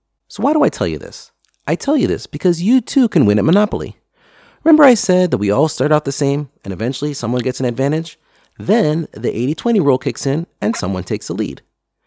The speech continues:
You too can get an advantage if you learn how the system works and the advantages that are available to you. How does knowing the system help? There's a reason that the rich keep getting richer.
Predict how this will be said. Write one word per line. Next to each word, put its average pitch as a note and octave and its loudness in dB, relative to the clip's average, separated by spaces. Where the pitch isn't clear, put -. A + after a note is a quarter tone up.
You B3+ 2
too B3+ 0
can A#2+ -2
get A#2 -2
an A#2+ 0
advantage A#2+ 0
if F3+ -4
you G3+ 0
learn A3+ 2
how E3+ -2
the C3+ -4
system C#3 -2
works - -6
and C3 -2
the D3 2
advantages C#3+ 0
that A2+ -2
are A#2+ 0
available F2+ -6
to B3 0
you. - -4
How F#2 -6
does A2 -2
knowing C3 6
the C3+ 4
system E3+ 0
help? G3 0
There's C4+ 0
a C4 2
reason B3 2
that D3+ -2
the F#3+ 0
rich G#2 -6
keep - -8
getting C#3+ 0
richer. A#3 -4